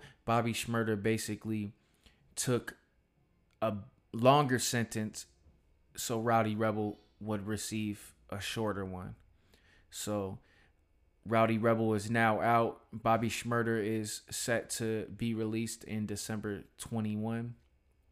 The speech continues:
And if you don't f-, for, if you forgot or if you don't remember,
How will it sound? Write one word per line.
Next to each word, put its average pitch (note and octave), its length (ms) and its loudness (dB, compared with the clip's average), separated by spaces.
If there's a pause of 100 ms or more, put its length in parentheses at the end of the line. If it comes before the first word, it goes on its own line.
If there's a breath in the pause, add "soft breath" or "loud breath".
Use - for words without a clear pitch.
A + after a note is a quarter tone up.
(400)
And A2 140 0
if A2 180 -4
you A2 100 -2
don't A2 300 0
f-, - 280 -14 (760 soft breath)
for, - 320 -4
if A#2+ 260 0
you C3 100 4
forgot B2+ 680 4 (160)
or A#2 100 -2
if A2+ 160 -4
you A#2 80 -2
don't A2 240 0
remember, A2 540 0